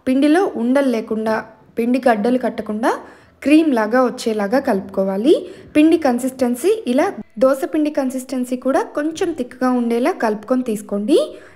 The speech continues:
తర్వాత స్టవ్ మీద డీప్ ఫ్రై కోసం ఆయిల్ పెట్టుకొని బూందీ గరిటె తీసుకొని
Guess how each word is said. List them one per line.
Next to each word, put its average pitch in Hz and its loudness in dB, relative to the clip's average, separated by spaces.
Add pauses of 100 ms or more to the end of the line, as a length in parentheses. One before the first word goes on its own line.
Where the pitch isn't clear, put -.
(120)
తర్వాత 285 4 (180)
స్టవ్ 247 2
మీద 277 2 (360)
డీప్ 247 0
ఫ్రై 254 2 (100)
కోసం 320 -2 (180)
ఆయిల్ 226 0
పెట్టుకొని 220 -2 (560)
బూందీ 294 4
గరిటె 226 0
తీసుకొని 233 -4